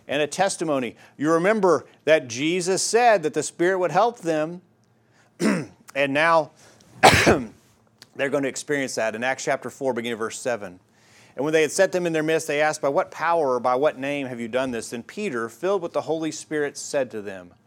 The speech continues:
"Rulers of the people and elders of Israel, if we this day are judged for a good deed done to a helpless man by what means he has been made well, let it be known to you all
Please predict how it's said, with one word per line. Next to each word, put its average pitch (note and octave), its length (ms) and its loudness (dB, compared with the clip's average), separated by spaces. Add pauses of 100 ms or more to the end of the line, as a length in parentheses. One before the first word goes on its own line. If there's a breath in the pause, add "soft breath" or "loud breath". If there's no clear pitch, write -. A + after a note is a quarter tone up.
(460 soft breath)
"Rulers F3+ 520 4
of E3+ 160 2
the D#3+ 80 -2
people A#2+ 500 -6
and A2+ 140 -6
elders D#3+ 400 2
of D3 120 -4
Israel, B2 460 -4 (260 loud breath)
if C#3 220 -4
we G#3+ 140 2
this F#3+ 180 0
day F#3 180 0
are E3 120 2
judged E3 440 2
for D#3 160 -2
a C#3 60 -2
good D3+ 240 -4
deed D#3+ 280 -2
done D3+ 200 0
to D3 100 -2
a B2+ 60 0
helpless D3+ 340 -2
man D3+ 280 -4
by B2+ 160 0
what C#3 220 -2
means C#3 260 -6
he C3 140 -6
has A2 100 -6
been A2+ 160 -10
made A2 200 -6
well, F3+ 480 2 (400 soft breath)
let D#3+ 140 2
it F#3 60 2
be E3 80 2
known F3 180 0
to D#3+ 60 -6
you D#3+ 120 0
all D#3+ 500 4